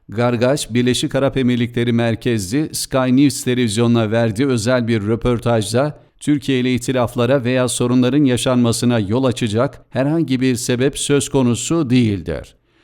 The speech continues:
"Türkiye'ye şunu söylemek istiyoruz, karşılıklı olarak egemenliğe saygı çerçevesinde ilişkilerimizin normalleşmesini istiyoruz." diye konuşuyor. Buna karşılık bir beklentisi de var Birleşik Arap Emirlikleri'nin.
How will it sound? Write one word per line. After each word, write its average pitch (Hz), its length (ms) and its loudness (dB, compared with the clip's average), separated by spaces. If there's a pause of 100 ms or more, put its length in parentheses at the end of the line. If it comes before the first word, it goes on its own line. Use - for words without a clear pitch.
(300)
"Türkiye'ye 127 520 0
şunu 131 260 2
söylemek 113 480 0
istiyoruz, 120 680 0 (120)
karşılıklı 131 560 -2
olarak 139 380 2
egemenliğe 123 580 2
saygı 123 380 0
çerçevesinde 127 1000 0
ilişkilerimizin 127 880 0
normalleşmesini 127 920 2
istiyoruz." 120 580 0
diye 107 180 0
konuşuyor. 80 720 -8 (560)
Buna 131 280 0
karşılık 127 680 -2
bir 127 200 2
beklentisi 131 600 0
de 131 120 2
var 107 260 0
Birleşik 117 440 0
Arap 127 240 0
Emirlikleri'nin. 98 880 -2